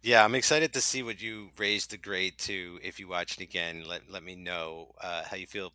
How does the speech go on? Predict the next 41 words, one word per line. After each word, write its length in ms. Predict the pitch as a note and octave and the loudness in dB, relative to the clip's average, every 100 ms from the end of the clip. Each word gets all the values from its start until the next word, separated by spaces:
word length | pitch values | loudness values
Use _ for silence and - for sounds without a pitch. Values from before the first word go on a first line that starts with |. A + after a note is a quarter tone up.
| _ | _
differently 360 | G2+ - D#2+ F#2 | -12 -12 -10 -8
about 260 | E2 F#2 | -2 0
it. 80 | F2+ - | 0 -6
But 100 | F#2 | -8
Brian, 300 | G#2+ C3+ B2 | -2 0 0
like, 160 | G2+ - | -2 -4
just 220 | C3 - | -6 -4
considering 640 | D3+ - - C3+ C#3 C3+ - - - - _ _ | -2 -2 0 0 -2 -4 -8 -20 -20 -20 _ _
the 80 | A2+ | -8
number 340 | A2 A#2 A#2+ | -6 -4 -4
of 100 | A2 | -4
times, 500 | - G#2+ G#2 G#2+ A2 | 0 2 4 2 0
like 160 | A2+ G#2 | -2 -4
you 80 | G#2+ | -2
said, 300 | - A2+ G#2 | 2 2 2
like, 180 | F#2+ F2+ | -2 -4
you've 160 | G#2 | -6
seen 360 | - - G#2+ G#2 | -2 0 -2 -4
this 220 | G#2 - | -2 -4
movie, 540 | G#2 G2 F#2+ A#2+ C3 A#2+ | -4 -6 -4 -4 -4 -4
like, 240 | A#2 G#2+ | -2 0
not 180 | C#3 B2 - | 2 2 4
this 180 | A#2 - | 0 0
particular 520 | - F#2+ G#2+ G2+ F#2 | -4 -6 -6 -6 -6
way, 480 | E2 F2 F#2 C3+ D3+ - - _ | -4 -2 0 -2 -6 -18 -20 _
but, 160 | A2 | -4
like, 260 | G#2+ F#2+ F2+ - _ | 0 0 0 -8 _
the, 100 | G#2 - _ - | -16 -16 _ -12
the 80 | |
plot 440 | - - F2+ G2 A#2 | -10 -2 2 4 2
and 140 | B2 A#2 | -2 -2
everything 460 | B2 C3+ C3+ C#3 | -2 -2 0 0
like 200 | C3+ C#3 | 2 2
that, 360 | C#3+ D3 F3+ - | 4 4 4 2
like, 360 | A2+ F#2+ - - _ - | 2 2 0 -18 _ -8
to, 240 | A#2+ G#2 - - | -6 -6 -10 -10
to, 160 | A2 - - | -8 -10 -8
to 100 | A#2 | 0
still 480 | - C3+ B2+ B2 - | 0 0 -4 -6 -8
be 120 | B2 A2 | -2 -2
able 240 | G#2+ A2+ | -2 -6